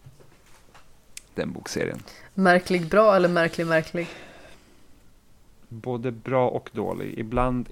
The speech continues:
Speaker 1: är det lite segt och ibland händer det jättemycket.
Speaker 2: Okej.
Speaker 1: Så att det, ja, men som sagt, jag kom inte så långt. Eller, för att det var så att, tänk att då en, en halv bok av den var typ fem, sexhundra sidor. Så att de engelska böckerna är ju liksom,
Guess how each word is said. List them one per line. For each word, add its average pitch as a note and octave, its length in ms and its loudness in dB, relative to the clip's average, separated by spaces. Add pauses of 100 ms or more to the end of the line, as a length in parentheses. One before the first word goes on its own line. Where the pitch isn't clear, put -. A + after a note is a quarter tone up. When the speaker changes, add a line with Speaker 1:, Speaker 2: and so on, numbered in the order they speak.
Speaker 1:
är G#2 160 -4
det G2 80 -6
lite G2 200 -6
segt - 680 -8 (200)
och A#2 100 -10
ibland G2+ 340 -4
händer F#2+ 240 -6
det F#2+ 60 -4
jättemycket. - 400 -14 (1500)
Speaker 2:
Okej. A#3 280 -6 (520)
Speaker 1:
Så - 200 -12
att - 160 -14
det, F#2+ 580 -4 (220)
ja, G2 260 -4
men A2+ 120 -6
som G#2 120 -2
sagt, - 360 -2 (160)
jag F#2+ 140 -6
kom F#2+ 200 -2
inte F2+ 160 -6
så G2 120 -2
långt. - 400 -6
Eller, G#2 300 0 (460)
för - 100 -2
att G2 60 2
det A2 60 0
var G#2+ 80 6
så A2 80 4
att, - 200 0 (420)
tänk F3 200 4
att F3+ 100 4
då B2 80 4
en, A2 160 0
en A2+ 140 -4
halv C#3+ 400 4
bok G#2+ 340 -4
av G2 100 0
den F#2+ 200 -2
var F2+ 140 0
typ - 200 -8
fem, F#2 160 -4
sexhundra F2+ 360 -6
sidor. F2+ 420 -4
Så - 140 -8
att - 240 -10
de G#2 200 -6
engelska G#2+ 300 -6
böckerna F2+ 340 -4
är F#2 60 -4
ju F2+ 100 -2
liksom, F2 360 -4